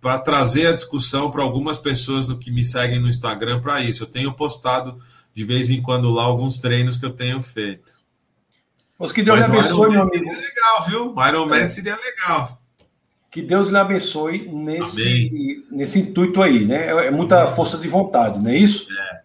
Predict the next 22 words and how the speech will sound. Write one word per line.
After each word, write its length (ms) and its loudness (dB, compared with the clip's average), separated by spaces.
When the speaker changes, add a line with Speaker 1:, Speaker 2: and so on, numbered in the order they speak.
Speaker 1:
Amém. 500 -2
Obrigado. 680 -2
Speaker 2:
Mas, 420 -2
mas 240 -2
vai 140 2
dar 120 6
certo. 460 0
O, 1400 6
o 140 2
Afonso, 560 0
de-, 240 -4
não, 260 -2
o 80 -12
Carlos 440 6
Terra, 200 2
de-, 240 -4
porque 260 0
Carlos 400 2
Serrano 1040 -4
encontrou 460 -4
vários 300 2
parentes. 760 0